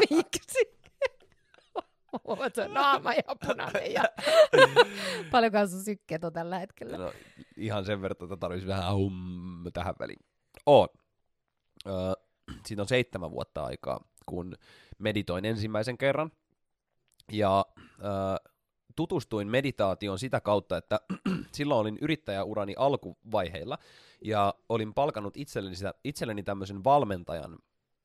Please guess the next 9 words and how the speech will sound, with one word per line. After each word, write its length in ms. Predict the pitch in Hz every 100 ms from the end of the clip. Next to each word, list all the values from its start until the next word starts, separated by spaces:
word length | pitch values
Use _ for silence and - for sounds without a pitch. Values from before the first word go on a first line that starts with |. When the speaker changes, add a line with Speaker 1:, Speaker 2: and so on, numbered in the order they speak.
| _ _ _ _ - 104
Speaker 2:
ö, 160 | 98
sillä, 320 | 92 202 180 120 _
ö, 40 | 104 98 95 -
sillä, 460 | - 202 196 123 104 -
ö, 160 | 95 95
niin 160 | 95
kuin 320 | - 101 95 90 _ _ -
agendalla, 640 | 151 139 98 58 76 139 - - - -
että 440 | - 101 - 107